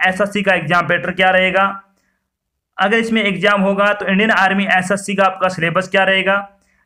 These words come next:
इसकी सैलरी क्या होगी, इंडियन आर्मी एसएससी के ऑनलाइन एप्लीकेशन फॉर्म के साथ जो इंपॉर्टेंट डॉक्यूमेंट होंगे, वो क्या क्या होंगी?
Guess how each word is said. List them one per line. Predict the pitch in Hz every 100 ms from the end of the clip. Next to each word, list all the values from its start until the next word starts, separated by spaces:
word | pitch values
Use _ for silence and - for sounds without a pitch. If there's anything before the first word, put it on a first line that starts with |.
| -
इसकी | 190 190
सैलरी | 208 185 175 190
क्या | 196 202
होगी, | 196 190 202 202 _ _ _ _ _ _ -
इंडियन | 208 214 254
आर्मी | 220 214 214
एसएससी | 208 214 208 220
के | 202
ऑनलाइन | 196 214 214
एप्लीकेशन | 208 196 202 202
फॉर्म | 196 196
के | 190 190
साथ | 190 190 190 - _ _ -
जो | 175
इंपॉर्टेंट | 185 208 220
डॉक्यूमेंट | 160 180 190 202 208
होंगे, | 190 180
वो | 160 180
क्या | 202 196
क्या | 202
होंगी? | 190 185 180 190 _